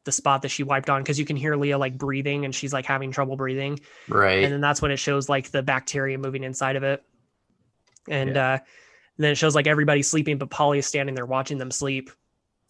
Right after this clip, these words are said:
Speaker 1: And I,
Speaker 2: Yeah.
Speaker 1: I kinda thought this was cool, 'cause, like, the way the, the way the shot fades in, like, the tree, it almost looks like veins on his face. Almost like
Speaker 2: Okay.
Speaker 1: the
Speaker 2: I never
Speaker 1: infection.
Speaker 2: noticed that. That's cool.
Speaker 1: Yeah, like,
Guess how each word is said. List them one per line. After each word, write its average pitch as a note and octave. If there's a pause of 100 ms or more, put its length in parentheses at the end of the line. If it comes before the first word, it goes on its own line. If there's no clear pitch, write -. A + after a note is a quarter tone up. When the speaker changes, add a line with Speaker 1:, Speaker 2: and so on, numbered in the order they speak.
(100)
Speaker 1:
And D3+
I, E3+
Speaker 2:
Yeah. F#3
Speaker 1:
I F3
kinda A3+
thought A3+
this G3
was E3
cool, F3+
'cause, E3+
like, D#3+
the E3
way D#3+
the, E3
the D#3
way D#3
the D#3+
shot D3
fades C#3+
in, C#3+
like, C#3
the C3+
tree, D3+ (500)
it D#3+
almost D#3
looks D#3+
like D3+
veins C#3
on D3
his C#3
face. C#3+ (1400)
Almost D3+
like C#3+ (120)
Speaker 2:
Okay. C3
Speaker 1:
the E3+
Speaker 2:
I -
never D3+
Speaker 1:
infection. C3+ (140)
Speaker 2:
noticed E3+
that. G#2
That's B2+
cool. B2 (240)
Speaker 1:
Yeah, D#3+
like, D3+